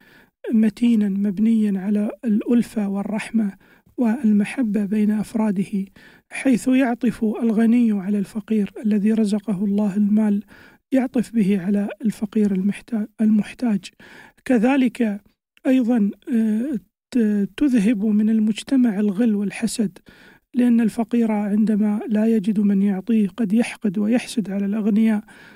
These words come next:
ويحصل الغل والحقد في المجتمع.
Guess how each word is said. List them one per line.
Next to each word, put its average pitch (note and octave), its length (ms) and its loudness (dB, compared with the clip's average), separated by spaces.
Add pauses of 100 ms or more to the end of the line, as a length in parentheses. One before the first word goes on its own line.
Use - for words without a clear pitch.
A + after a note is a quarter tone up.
(500)
ويحصل A3+ 1080 0
الغل A3 380 2
والحقد G#3 540 -4
في - 120 -14
المجتمع. G#3+ 640 0